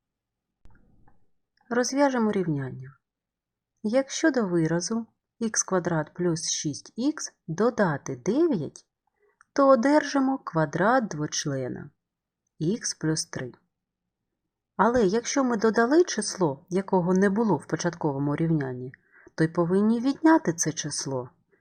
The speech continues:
Тепер дописуємо все, що залишилось в початковому рівнянні. Цю частину рівняння ми вже записали як квадрат суми, а вільні члени можемо перенести в інший бік рівняння з протилежним знаком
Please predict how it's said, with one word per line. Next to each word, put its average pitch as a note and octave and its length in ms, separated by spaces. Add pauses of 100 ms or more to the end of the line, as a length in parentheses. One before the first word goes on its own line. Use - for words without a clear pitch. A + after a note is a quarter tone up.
(280)
Тепер A#3 340
дописуємо G#3 600
все, A3 340
що E3 180
залишилось D#3+ 720
в - 40
початковому D#3 720
рівнянні. B3+ 600 (580)
Цю C#4 320
частину G#3 880 (100)
рівняння E3+ 680
ми F3+ 200
вже C#3+ 440
записали D#3 800
як G#3 240
квадрат A3+ 440
суми, A#3 480 (560)
а A#3 200
вільні C4+ 400
члени F#3+ 460
можемо G3 480
перенести G3+ 720
в E3 40
інший F#3+ 340
бік C#4+ 260
рівняння D3+ 480
з - 80
протилежним F3 760
знаком D#3 540